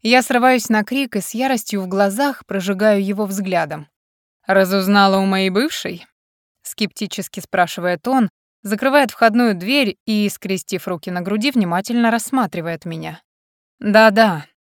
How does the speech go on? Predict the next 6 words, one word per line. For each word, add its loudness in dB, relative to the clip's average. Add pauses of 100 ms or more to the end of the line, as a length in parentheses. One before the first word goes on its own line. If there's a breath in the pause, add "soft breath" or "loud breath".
а 2
ещё 0
расположение 2
комнат -2
в -20
квартире. -4